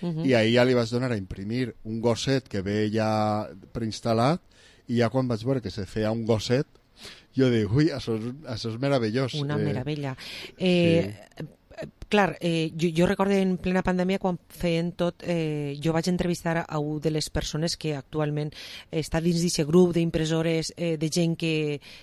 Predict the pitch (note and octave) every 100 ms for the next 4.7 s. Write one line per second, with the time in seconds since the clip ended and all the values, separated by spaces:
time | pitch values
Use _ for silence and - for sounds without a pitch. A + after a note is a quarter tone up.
0 | - - E3 D#3+ D#3 D#3 - - D3+ D3
1 | C#3 C#3 - C#3+ D3 C#3+ C#3+ C#3+ C#3+ G3
2 | G#3+ - - - - A2 F#2 F2 - B3+
3 | A3+ B3+ C#4 - B3 - G3+ G3+ G3+ -
4 | - A#3 D3+ B3 - - -